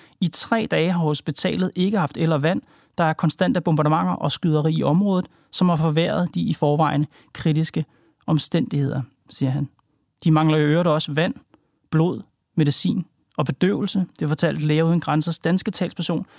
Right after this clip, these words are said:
Julie Råved, da hun var i studiet her i forrige uge. Det er to uger siden. Søndag aften, der døde fem for tidligt fødte babyer, da deres inkubatorer var slukket. De var slukket, fordi der ikke var strøm på hospitalet.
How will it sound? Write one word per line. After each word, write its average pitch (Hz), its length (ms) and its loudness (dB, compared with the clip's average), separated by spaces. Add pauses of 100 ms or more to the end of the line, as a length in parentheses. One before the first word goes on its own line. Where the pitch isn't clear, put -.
(140)
Julie 165 180 2
Råved, 151 280 2
da 151 100 0
hun 156 180 2
var 143 60 2
i 147 40 0
studiet 165 340 -2
her 165 80 2
i 165 120 0
forrige 160 520 -2
uge. 143 160 -2
Det 143 60 -8
er - 60 -6
to - 200 -8
uger 160 160 -6
siden. 151 340 -6 (680)
Søndag 208 400 0
aften, 147 360 -2 (180)
der 180 80 2
døde 185 420 0 (180)
fem - 380 -2
for - 140 -4
tidligt 202 420 0
fødte 160 240 -2
babyer, 165 500 -2 (380)
da 165 60 2
deres 151 360 0
inkubatorer 175 800 -2 (200)
var - 100 0
slukket. 202 460 -2 (920)
De 156 100 2
var 170 60 4
slukket, 165 480 0 (600)
fordi 151 240 -2
der 143 100 0
ikke 147 180 -2
var 156 80 0
strøm - 300 -2
på 185 80 -2
hospitalet. - 500 -6